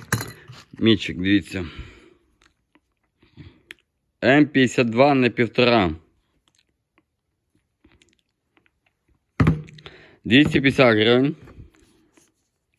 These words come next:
Далі мічик М тридцять на півтора. Двісті гривень. Далі мічик М двадцять сім на півтора.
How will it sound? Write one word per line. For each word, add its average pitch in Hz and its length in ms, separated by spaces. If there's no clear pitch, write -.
Далі 90 360
мічик 110 560
М 131 180
тридцять 135 340
на 113 120
півтора. 87 520
Двісті 117 420
гривень. 127 480
Далі 104 380
мічик 120 380
М 139 240
двадцять 135 260
сім 139 160
на 117 100
півтора. 90 540